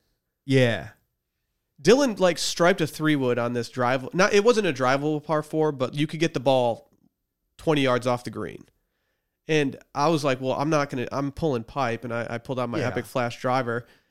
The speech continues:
Speaker 2: and I absolutely smoke one up there, and it hits a rock that is just, like, those rocks should not have been there.
Speaker 1: That's a, that's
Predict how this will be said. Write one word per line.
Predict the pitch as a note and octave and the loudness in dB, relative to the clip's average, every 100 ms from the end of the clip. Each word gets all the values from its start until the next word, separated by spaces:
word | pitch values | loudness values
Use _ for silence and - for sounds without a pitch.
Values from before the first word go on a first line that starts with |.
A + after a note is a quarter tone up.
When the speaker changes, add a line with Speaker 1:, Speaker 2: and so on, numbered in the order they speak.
| _ | _
Speaker 2:
and | D#3 D3 | -4 -2
I | D3 C3+ B2+ - - | 0 -2 -4 -10 -6
absolutely | D#3+ D#3 - D#3+ | -4 -2 -2 -2
smoke | B2 - - E3 D3 D#3 F#3+ - | -2 -4 -4 -6 0 4 4 2
one | B2 G#2+ A#2 | -4 -4 -4
up | C#3+ D#3 | -4 -2
there, | B2+ A#2 A#2 _ _ - | -2 -4 -6 _ _ -6
and | F3 | -4
it | E3+ | -2
hits | A#3+ A3+ | -2 0
a | D#3+ | 0
rock | B2+ G3+ G3 - | 2 2 2 -2
that | F#3 | -4
is | F#3 | -4
just, | C4+ - _ _ | -8 -10 _ _
like, | - - - _ | -18 -18 -20 _
those | C4 B3 | -6 -2
rocks | D4+ E4 | -2 -2
should | - - D#3 | -2 -2 0
not | D3+ | 0
have | A#2+ | -2
been | G#2 G#2+ | -6 -6
there. | - G#3+ | -2 0
Speaker 1:
That's | G#3 | -2
a, | F#3+ | -4
that's | F#3 G3 - | -2 -2 -6